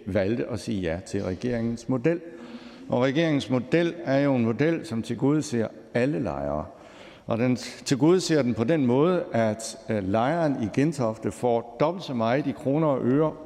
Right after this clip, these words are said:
ud af det, som for eksempel lejeren i Haderslev. Øh, lejeren, der har en millionindtægt og sidder i en meget dyr bolig, får langt mere ud af det, af, end, øh,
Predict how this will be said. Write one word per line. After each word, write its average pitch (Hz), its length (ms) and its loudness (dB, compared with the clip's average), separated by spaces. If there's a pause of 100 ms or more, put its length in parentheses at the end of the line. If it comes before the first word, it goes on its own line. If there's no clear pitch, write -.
(100)
ud 175 140 6
af 127 180 4
det, 135 160 -2
som 120 160 -2
for 113 100 -4
eksempel 113 520 -2
lejeren 113 420 0 (100)
i 143 140 0 (200)
Haderslev. 80 580 -2 (1600)
Øh, 120 540 4 (320)
lejeren, 143 580 2
der 120 100 2
har 131 240 0
en 113 120 0
millionindtægt 139 800 0
og 110 80 -8
sidder 143 220 2
i 127 40 0
en 113 100 0
meget 143 340 2
dyr 147 140 2
bolig, 131 460 2
får 120 280 0
langt 135 400 0
mere 135 200 4
ud 131 140 2
af 120 220 2
det, 123 220 -2
af, 113 460 -2
end, 107 400 2
øh, 98 400 2